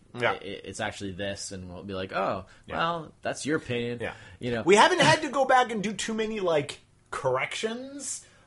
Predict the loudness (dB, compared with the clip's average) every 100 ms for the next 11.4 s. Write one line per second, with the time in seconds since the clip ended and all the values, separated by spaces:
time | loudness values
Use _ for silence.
0 | _ 4 6 8 4 0 -10 _ -14 -2
1 | 0 4 2 2 4 4 2 0 -2 0
2 | 0 0 -6 -8 -8 -8 -8 -6 4 8
3 | 8 6 0 -12 -10 -10 -10 -12 -18 -20
4 | 2 8 10 10 6 6 2 2 2 2
5 | 0 -6 -8 -10 -12 -16 -4 2 4 4
6 | -2 -2 4 6 6 8 8 8 4 2
7 | 2 2 2 2 2 0 0 -2 -2 -2
8 | 0 2 4 4 4 -2 0 0 4 2
9 | 2 2 4 6 8 6 4 0 -2 2
10 | 2 4 2 2 0 0 -2 -8 -8 -4
11 | -4 -4 -8